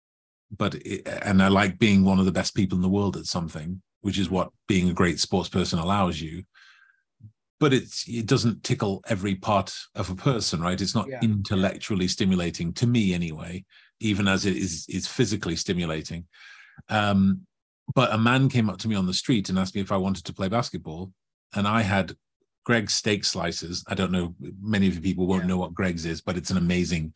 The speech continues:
Speaker 1: well, it's, it's not proper
Speaker 2: <laughs>
Speaker 1: bakery,
Speaker 2: Amazing.
Speaker 1: but I love it. I
Speaker 2: Yeah.
Speaker 1: love it.
Speaker 2: Yeah, yeah.
Speaker 1: Uh, they're, they're bad
Speaker 2: Lovely
Speaker 1: for you
Speaker 2: pies, lovely
Speaker 1: pastries.
Speaker 2: pies.
Speaker 1: They are
Speaker 2: Yeah.
Speaker 1: amazing.
Speaker 2: Mm.
Speaker 1: And I had books in the other hand. So I had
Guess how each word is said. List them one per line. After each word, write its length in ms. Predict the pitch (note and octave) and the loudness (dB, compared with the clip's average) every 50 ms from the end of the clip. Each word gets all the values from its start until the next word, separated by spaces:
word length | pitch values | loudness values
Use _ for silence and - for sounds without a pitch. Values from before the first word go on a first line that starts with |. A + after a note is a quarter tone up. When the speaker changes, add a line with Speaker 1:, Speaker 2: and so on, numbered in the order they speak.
| - - - - _ _ - | -14 -20 -20 -20 _ _ -4
Speaker 1:
well, 160 | A#2 A#2+ - | -2 0 2
it's, 240 | C#3 C#3 - - - _ | 2 2 0 -2 -4 _
it's 120 | F#2+ G2 - | -10 -4 -2
not 180 | B2 F#2 F#2+ - | -2 -2 0 -2
proper 240 | - G2 - G2 | -2 0 -2 -2
Speaker 2:
<laughs> 0 | |
Speaker 1:
bakery, 440 | - - F2+ - - - - - - - | 0 -2 -2 -2 -4 -4 -6 -6 -4 -4
Speaker 2:
Amazing. 340 | B3+ - - - A#3 G3+ - | -4 -6 -4 -6 -10 -10 -8
Speaker 1:
but 220 | - A3+ E3 A2 - | -6 -4 -4 -4 -2
I 200 | - A#2 A#2+ A#2 | 0 0 0 2
love 260 | A2+ G2+ F#2+ F#2 D#2+ E2 | 2 2 0 0 0 -4
it. 220 | D#2+ - - - - _ _ _ _ | -6 -8 -10 -12 -14 _ _ _ _
I 180 | A2+ A#2 A#2 A#2 | 2 2 4 6
Speaker 2:
Yeah. 180 | - C#3 F2+ | 6 4 4
Speaker 1:
love 120 | E2+ D#2 D#2+ | 2 0 -6
it. 180 | - - - - _ _ _ _ | -10 -14 -16 -20 _ _ _ _
Speaker 2:
Yeah, 200 | D#3 C#3+ C#3 C3 | -6 -4 -4 -4
yeah. 80 | B2+ G#2+ G#2+ G#2 G#2 G2+ G2 | -2 -2 0 0 0 0 -2
Speaker 1:
Uh, 60 | - - | -4 -2
they're, 220 | A#2+ A#2 A2 A2 | 0 0 2 2
they're 180 | G2+ A#2 A2+ G#2+ | 2 2 0 2
bad 140 | G#2 D#3+ | 4 4
Speaker 2:
Lovely 180 | F3+ - G3 F#3 | 4 6 4 4
Speaker 1:
for 40 | - | 4
you 60 | A3+ | 6
Speaker 2:
pies, 320 | G3 E3+ C#3+ B2+ - G2 - | 6 6 6 4 2 0 4
lovely 280 | F3 F#3 F#3 F3+ E3 - | 4 4 4 4 4 4
Speaker 1:
pastries. 180 | - D3 C3+ | 2 0 -2
Speaker 2:
pies. 220 | A#2+ A2+ - - - _ _ _ - | -2 -4 -8 -14 -18 _ _ _ -4
Speaker 1:
They 100 | A2+ G2+ | -2 0
are 160 | F#2+ G2+ G2+ | 2 2 2
Speaker 2:
Yeah. 60 | F#2+ | 2
Speaker 1:
amazing. 480 | F#2 F#2+ F2+ F2 D#2+ D#2 E2+ F2 G2 - _ _ - - - | 2 2 2 0 -2 -4 -6 -8 -10 -10 _ _ -20 -10 -6
Speaker 2:
Mm. 220 | C#3 C3+ B2 A#2 A2+ A2+ | -6 -4 -4 -6 -6 -4
Speaker 1:
And 220 | A2 A2+ A#2 A2+ | 0 0 0 0
I 80 | - A2+ | 0 0
had 180 | G#2+ A#2 A2 G2+ | 0 0 2 2
books 240 | D#3 C#3 C#3+ - - | 0 0 0 0 0
in 80 | B2+ | 2
the 80 | B2 B2+ | 4 4
other 140 | B2+ A#2+ G#2 | 4 4 2
hand. 280 | G2+ G2 F2 E2 D#2+ - | 2 0 -2 -2 -6 -6
So 120 | - A2 | -4 -2
I 80 | G2+ G2 | 0 0
had 220 | G#2 G#2 F#2+ - | 0 0 -2 -4